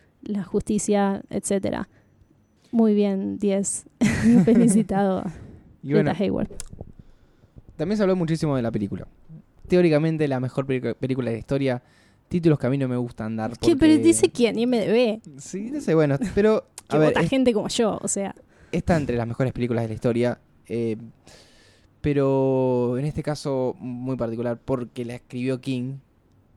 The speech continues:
Speaker 2: y ya el,
Speaker 1: ¿El
Speaker 2: la
Speaker 1: guión lo escribió King?
Speaker 2: No, no, el guion-,
Speaker 1: Ah,
Speaker 2: no, no,
Speaker 1: ah.
Speaker 2: no, eso no. Lo, lo escribió
Speaker 1: Ya me
Speaker 2: Dara-,
Speaker 1: estaba
Speaker 2: lo escribió
Speaker 1: sorprendiendo.
Speaker 2: Darabont,
Speaker 1: <laughs>
Speaker 2: pero que la historia es tan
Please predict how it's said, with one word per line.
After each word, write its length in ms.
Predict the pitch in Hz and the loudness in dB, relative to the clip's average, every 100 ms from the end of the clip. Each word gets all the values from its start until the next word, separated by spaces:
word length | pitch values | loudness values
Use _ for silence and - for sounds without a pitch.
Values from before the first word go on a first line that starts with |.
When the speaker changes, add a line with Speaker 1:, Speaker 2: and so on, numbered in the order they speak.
| _ - | _ -12
Speaker 2:
y 120 | 143 | -10
ya 260 | - 180 170 | -4 0 0
el, 280 | 170 151 - - | -2 -6 -8 0
Speaker 1:
¿El 120 | 220 | 4
Speaker 2:
la 60 | 220 | 6
Speaker 1:
guión 120 | 349 | 6
lo 60 | |
escribió 280 | 392 214 196 | 6 4 4
King? 200 | 202 339 330 _ | 4 0 0 _
Speaker 2:
No, 180 | 139 143 | -2 0
no, 100 | 139 | 0
el 80 | 123 | 0
guion-, 200 | 123 135 | -2 0
Speaker 1:
Ah, 220 | 214 262 - | 0 0 2
Speaker 2:
no, 80 | |
no, 80 | 240 | 2
Speaker 1:
ah. 100 | 269 | 2
Speaker 2:
no, 120 | 196 208 | 0 -4
eso 240 | 120 123 | -6 -4
no. 240 | 120 131 - - _ - | -2 -4 -8 -20 _ -8
Lo, 140 | 113 | -4
lo 240 | 113 110 117 | -2 -4 -6
escribió 260 | - 117 113 | -2 -2 2
Speaker 1:
Ya 80 | |
me 0 | |
Speaker 2:
Dara-, 140 | 262 262 | 4 4
Speaker 1:
estaba 180 | 254 240 | 4 4
Speaker 2:
lo 20 | |
escribió 280 | 226 220 233 | 4 2 2
Speaker 1:
sorprendiendo. 240 | 233 - | 4 4
Speaker 2:
Darabont, 420 | 151 143 139 170 285 247 - | 6 6 6 4 2 -4 -8
Speaker 1:
<laughs> 240 | - - | -20 -2
Speaker 2:
pero 300 | 156 151 147 | 2 4 2
que 300 | - 147 147 | 0 -2 0
la 140 | 143 139 | 0 -2
historia 460 | 139 - 190 160 | -4 0 2 2
es 100 | 131 | -2
tan 380 | - 127 127 120 | -4 -4 -4 -8